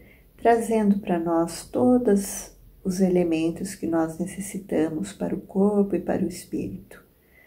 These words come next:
Muito obrigada, Senhor, por todas essas bênçãos. Que assim seja e graças a Deus.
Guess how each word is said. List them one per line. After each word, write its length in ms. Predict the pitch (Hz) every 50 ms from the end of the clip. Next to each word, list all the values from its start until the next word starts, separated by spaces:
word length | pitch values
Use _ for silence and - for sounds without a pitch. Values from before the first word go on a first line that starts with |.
| _ _ _ _ _ _ _ _ _ _ _ _ _ _ _ _ _ _ _ _ _
Muito 300 | 180 170 175 170 170 170
obrigada, 540 | 160 - 165 160 165 165 160 165 160 170 165
Senhor, 720 | - - 165 160 156 160 165 175 190 208 208 208 208 202
por 160 | 208 - - 180
todas 420 | - - 160 160 160 165 165 -
essas 380 | 160 - - - 180 - - -
bênçãos. 1080 | - 180 180 180 185 190 190 190 196 196 196 - 202 196 190 196 - - - - - _ _ _ _ _ _ _ - - _ _ _ _ _ _ _ _ - _ _ _ _ _ _ _ _ _ _ _ _ _ _ _ -
Que 60 | -
assim 320 | 175 170 170 - - 156 151
seja 840 | - - - - - 165 170 175 175 175 175 175 - 175 175 175 - - -
e 80 | 180
graças 520 | 180 - 170 170 170 170 - - 190 - -
a 60 | 180
Deus. 680 | 175 - 151 151 147 - - - - - - - -